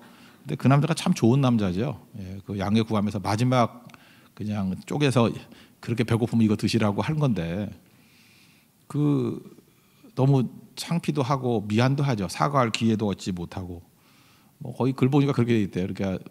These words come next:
돌이키지 못하는 게 뭐냐면 손에서 떠난 돌, 그다음에 뭐 입에서 떠난 말,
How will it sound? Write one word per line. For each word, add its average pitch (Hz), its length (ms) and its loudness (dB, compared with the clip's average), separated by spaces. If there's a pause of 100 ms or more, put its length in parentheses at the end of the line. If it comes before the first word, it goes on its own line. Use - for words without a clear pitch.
돌이키지 131 380 0
못하는 113 360 2
게 127 60 2
뭐냐면 90 380 0
손에서 160 340 0
떠난 131 340 0
돌, 92 300 0 (720)
그다음에 101 640 0
뭐 87 160 -6
입에서 117 600 0 (220)
떠난 101 380 -2
말, 92 400 -6